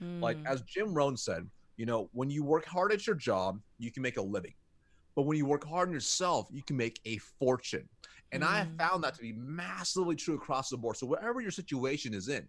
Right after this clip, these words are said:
Speaker 1: your opportunity to educate yourself is so vital, right?
Speaker 2: Mm-hmm.
Speaker 1: And the way I, the way I picture it is kinda like this. Take a look at your life. What do you want your dream life to be like? Okay. And I'm not, and,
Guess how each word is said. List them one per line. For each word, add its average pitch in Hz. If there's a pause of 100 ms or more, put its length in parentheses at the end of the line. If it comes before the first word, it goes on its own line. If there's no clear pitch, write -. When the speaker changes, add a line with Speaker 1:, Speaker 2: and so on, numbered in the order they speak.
(760)
Speaker 1:
your 151
opportunity 165
to 113 (160)
educate 165
yourself 127
is 113
so 151
vital, 98
right? 101
Speaker 2:
Mm-hmm. 165
Speaker 1:
And 131
the 127
way 156
I, 180
the 127
way 160
I -
picture 196
it 143
is -
kinda 143
like 107
this. - (1200)
Take 220
a 254
look 214
at 156
your 131
life. - (320)
What 127
do 226
you 220
want 170
your 165
dream 117
life 95 (540)
to 131
be 139
like? 82 (200)
Okay. 113 (320)
And 143
I'm 175
not, 208
and, 151